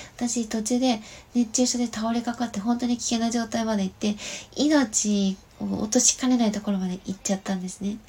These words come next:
なので、スーツアクターの仕事って、あの、周りの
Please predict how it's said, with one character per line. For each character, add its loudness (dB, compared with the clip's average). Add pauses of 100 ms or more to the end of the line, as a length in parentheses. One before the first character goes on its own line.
(480)
な 2
の 0
で、 2 (460)
ス 2
ー 2
ツ 4
ア 4
ク -12
タ 0
ー 4
の 2
仕 0
事 0
っ -2
て、 0 (540)
あ -2
の、 0 (320)
周 4
り -2
の 2